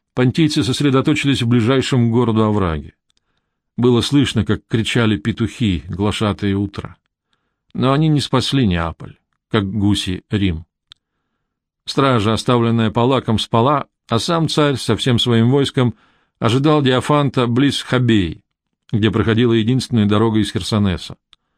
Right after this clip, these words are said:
Палак не подозревал, что враги могут воспользоваться тропой, ведущей через горы. В воздух взметнулись черные шары, и вот уже пламя охватило чистокол.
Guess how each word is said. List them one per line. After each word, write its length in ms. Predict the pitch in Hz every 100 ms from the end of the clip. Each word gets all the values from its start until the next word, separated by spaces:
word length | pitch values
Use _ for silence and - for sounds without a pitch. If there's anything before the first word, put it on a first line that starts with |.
| _ _ _ _
Палак 340 | 117 123 120 135
не 100 | 110
подозревал, 680 | 117 110 113 120 135 101 80
что 260 | - 101
враги 360 | 95 104 107 113
могут 260 | 95 92 92
воспользоваться 760 | 92 - 113 98 104 101 110
тропой, 500 | 101 95 123 120 - _ _ _ _
ведущей 600 | 92 107 117 113 - 95
через 320 | - 101 95
горы. 400 | 101 98 80 78 _ _ _ _ _ _ _ _ _ _ _ _ _ _ _ 98
В 140 | 110
воздух 420 | 143 147 127 131
взметнулись 760 | 98 101 135 147 151 143 110 104
черные 520 | - 135 120 120 113
шары, 400 | 135 131 165 - _ - _ _ _
и 120 | 110
вот 180 | 147 139
уже 160 | 127 147
пламя 460 | 143 147 139 127
охватило 560 | 113 120 113 120 107 98
чистокол. 760 | - - 101 - 95 80 69